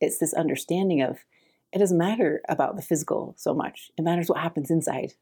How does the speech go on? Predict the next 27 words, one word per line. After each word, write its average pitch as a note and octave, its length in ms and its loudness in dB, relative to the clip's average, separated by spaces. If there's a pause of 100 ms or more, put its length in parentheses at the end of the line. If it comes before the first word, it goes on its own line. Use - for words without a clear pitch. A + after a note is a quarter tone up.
and D#3 120 0
I E3+ 160 0
get D#3 140 0
to - 80 -14
choose - 520 -6
what - 140 0
happens D3+ 300 -2
inside, - 380 -4
especially E3 480 2
in D3 80 2
my - 120 2
mind. - 320 -2 (380)
So - 100 0
Paul E3+ 200 2
encourages D3+ 440 2
us C#3+ 180 0
to C#3+ 240 0 (720)
keep - 140 -8
that F3+ 140 2
in F3+ 60 2
balance, - 480 0 (260)
set - 220 2
the F#3 100 8
outward E3+ 340 4
man D#3 240 4
cares D3 280 2
down, C#3 360 -2